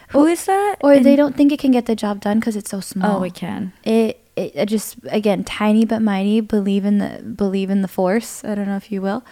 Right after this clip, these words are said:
Speaker 2: What's beautiful about it is that it is so small, and it, it is able to fit in between us very confidently. And the more you use it, the more you can kind of learn how to maneuver it between two bodies. Personally, say it's perfect if you have two innies, it's perfect if you have two outies, it's perfect if you have an innie and an outie.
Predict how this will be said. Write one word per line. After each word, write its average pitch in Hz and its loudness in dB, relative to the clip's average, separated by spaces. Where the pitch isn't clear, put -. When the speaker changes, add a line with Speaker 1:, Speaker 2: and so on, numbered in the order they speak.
Speaker 2:
What's 226 2
beautiful 240 0
about 196 -2
it 196 -6
is 196 -8
that 190 -4
it 190 -6
is 220 -4
so - -6
small, 190 -6
and 208 0
it, - -6
it 196 -4
is 208 0
able 214 -2
to - -8
fit 185 -6
in 196 -2
between 202 -4
us 254 -4
very 202 -4
confidently. 220 -2
And 226 4
the 208 4
more 208 4
you 226 4
use 214 0
it, 226 -4
the 202 -6
more 196 -2
you 196 -2
can 190 -8
kind 185 -8
of 185 -10
learn 190 -2
how 185 -6
to 185 -4
maneuver 208 2
it - -6
between 190 -6
two - -8
bodies. 202 -6
Personally, 226 0
say 208 -2
it's - -6
perfect 208 -6
if 202 -8
you 202 -2
have 185 -6
two 208 -2
innies, 202 -2
it's 196 -8
perfect 196 -6
if 185 -8
you 190 -4
have 185 -8
two - -4
outies, 196 -2
it's 196 -8
perfect 202 -10
if - -16
you - -6
have 180 -8
an - -8
innie 196 -2
and 185 -6
an - -18
outie. 190 -4